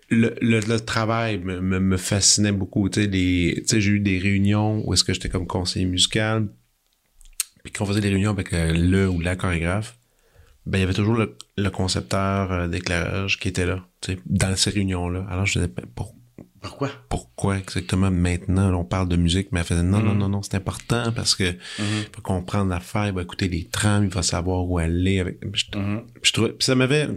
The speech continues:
Speaker 1: ça, ça, ça m'avait surpris un peu, ça, ces, ces
Speaker 2: Ouais.
Speaker 1: rencontres-là, ces discussions-là.
Speaker 2: Ouais.
Speaker 1: Et finalement, c'est, finalement, la relation, euh, chorégraphe ou encore metteur en scène et,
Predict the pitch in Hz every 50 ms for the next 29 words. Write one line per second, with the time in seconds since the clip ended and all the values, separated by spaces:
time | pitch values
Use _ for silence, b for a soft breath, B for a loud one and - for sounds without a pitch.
0 | - - - - - - - - - - - - 117 113 113 113 120 135 131 -
1 | - 156 147 - - - - 151 151 143 120 104 101 95 - 113 113 113 113 104
2 | - - - 110 107 98 - - 92 87 - B B B B B B B - 101
3 | 98 98 98 98 - - 98 95 92 90 - 120 123 123 123 123 B B B B
4 | B B B B B B - 104 98 95 95 - - - - - - 98 92 92
5 | 92 101 110 123 131 135 123 - - - 107 107 - - _ _ _ _ - -
6 | - 113 120 117 117 139 160 147 135 - 113 107 98 92 87 - - - _ -
7 | - - - - - 104 104 98 98 107 120 123 113 101 - - - 104 104 101
8 | 98 92 98 98 95 95 95 - - 113 113 113 110 98 90 87 85 85 - -
9 | - 98 95 92 92 98 107 110 - - 101 95 95 90 92 95 92 - - 101
10 | 101 101 101 98 92 - - - 87 90 90 90 87 92 90 87 87 85 85 87
11 | - - 101 104 107 110 107 101 95 - - _ - - 98 95 95 95 90 -
12 | -